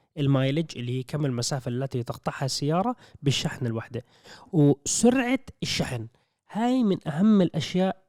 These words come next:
اللي بتقوي سيارات الكهرباء. فهذا مستقبل السيارات الكهربائية،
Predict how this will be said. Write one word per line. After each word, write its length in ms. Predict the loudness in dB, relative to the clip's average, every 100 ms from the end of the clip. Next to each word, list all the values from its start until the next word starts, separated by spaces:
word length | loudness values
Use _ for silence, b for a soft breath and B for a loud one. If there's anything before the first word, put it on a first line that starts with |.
| -2
اللي 160 | 0
بتقوي 680 | 2 0 2 6 8 6 4 -4
سيارات 400 | -4 -2 -2 -4
الكهرباء. 440 | -8 -12 -12 -14 -18 _ _
فهذا 440 | -8 -4 0 4
مستقبل 380 | 4 2 0 -2
السيارات 360 | 0 -4 -4
الكهربائية، 760 | -6 -10 -12 -12 -10 -8 -8